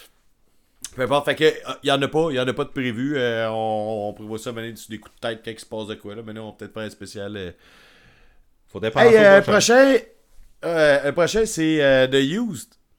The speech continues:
Speaker 2: Ah ?
Speaker 1: The, dude, comment ça ? Ah !
Speaker 2: Attends un peu, là, j'essaie de penser.
Speaker 1: Hey,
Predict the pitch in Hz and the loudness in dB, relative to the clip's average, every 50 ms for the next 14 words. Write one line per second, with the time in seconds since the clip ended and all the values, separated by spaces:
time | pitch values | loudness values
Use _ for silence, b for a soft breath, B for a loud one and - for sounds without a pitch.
0 | _ _ _ _ _ _ _ _ _ _ _ _ _ _ _ _ _ _ _ _ | _ _ _ _ _ _ _ _ _ _ _ _ _ _ _ _ _ _ _ _
1 | _ _ _ _ _ - - 101 117 - - - _ _ _ _ _ _ _ _ | _ _ _ _ _ -6 -2 -2 -2 -2 -4 -10 _ _ _ _ _ _ _ _
2 | _ _ _ _ _ _ _ _ _ _ _ _ _ _ - 85 123 131 135 131 | _ _ _ _ _ _ _ _ _ _ _ _ _ _ -6 -2 0 0 0 0
3 | 131 - _ _ - 92 147 156 165 170 170 160 139 104 - 160 151 175 190 185 | -2 -12 _ _ -8 0 2 6 8 8 8 6 4 0 0 0 4 4 4 4
4 | - 403 - - - - - 190 190 202 208 180 131 - - _ - - 113 - | 4 2 0 0 0 4 6 8 8 10 8 6 4 -2 -16 _ -6 -4 0 2
5 | 180 190 185 185 196 240 262 240 156 117 - 196 196 185 156 131 147 135 120 104 | 2 2 4 2 0 2 0 -2 -4 -4 -4 -4 -4 -4 -2 -2 -2 -2 -2 -4
6 | - - - 160 262 - - - _ _ _ _ _ _ _ _ _ _ _ _ | -6 -10 -14 -14 -14 -16 -20 -20 _ _ _ _ _ _ _ _ _ _ _ _
7 | _ _ _ _ _ _ - - 156 165 156 127 - | _ _ _ _ _ _ 0 4 4 6 6 4 0